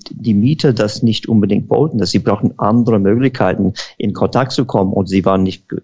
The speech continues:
gewöhnt einfach, sie, sie wollten, möchten keine App downloaden, nur diese eine Anliegen zu bearbeiten. Und deswegen sind wir <laughs> irgendwann, es war uns klar geworden,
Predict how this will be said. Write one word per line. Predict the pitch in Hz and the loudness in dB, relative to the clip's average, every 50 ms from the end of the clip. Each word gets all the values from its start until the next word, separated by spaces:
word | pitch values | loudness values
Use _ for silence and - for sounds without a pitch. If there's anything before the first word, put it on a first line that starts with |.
| _ _ | _ _
gewöhnt | - - 101 123 151 - | -2 0 2 2 2 2
einfach, | - 113 - 104 98 - - - _ | 2 0 0 0 -4 -4 -8 -14 _
sie, | - 101 - - | -8 -8 -2 0
sie | 120 107 95 | 0 2 2
wollten, | 120 127 123 127 | 0 0 0 0
möchten | 131 143 - - - | 0 0 0 -2 0
keine | - 127 110 - - | 0 0 0 0 -2
App | 98 101 107 - - - - - - - _ | -4 -4 -4 -6 -12 -20 -20 -20 -20 -12 _
downloaden, | - 104 95 104 110 104 107 98 95 92 95 92 | -2 0 2 2 4 4 4 2 2 0 -2 -2
nur | 90 101 101 101 101 101 98 95 | -2 -2 -2 2 2 4 4 2
diese | 98 - 104 98 92 - 95 92 95 - - - _ | 0 -2 -4 -2 0 2 0 0 0 -4 -12 -18 _
eine | - - 104 104 104 101 - | -2 0 2 2 2 2 0
Anliegen | 98 98 101 98 104 104 95 98 92 90 | 0 0 2 2 2 2 2 0 -2 -2
zu | - - | 0 0
bearbeiten. | - - - 95 95 - - 92 95 - - - - - 127 - - - - - _ _ _ _ | 0 0 0 0 0 0 0 -2 -2 -4 -6 -8 -10 -10 -12 -16 -18 -20 -20 -20 _ _ _ _
Und | - 123 120 120 | -4 -2 0 2
deswegen | 147 151 151 - - 175 156 131 135 127 | 0 0 -2 0 0 0 0 2 0 0
sind | 107 127 123 120 107 | 0 0 0 2 2
wir | 120 117 110 107 107 - - - _ _ _ - | 2 2 2 2 0 -4 -6 -12 _ _ _ 0
<laughs> | 175 - | 2 4
irgendwann, | 214 240 220 190 190 151 131 139 131 123 120 117 - - - | 4 4 2 2 0 0 0 2 2 2 0 0 -4 -6 -6
es | 127 117 - - | -6 -6 -2 0
war | - 110 - - | 2 2 2 2
uns | 107 104 - - | 2 0 -2 -4
klar | - 117 113 123 131 139 | -4 -2 0 2 2 2
geworden, | 135 131 104 98 95 90 87 95 113 135 143 | 2 2 2 2 2 2 0 0 -2 -4 -4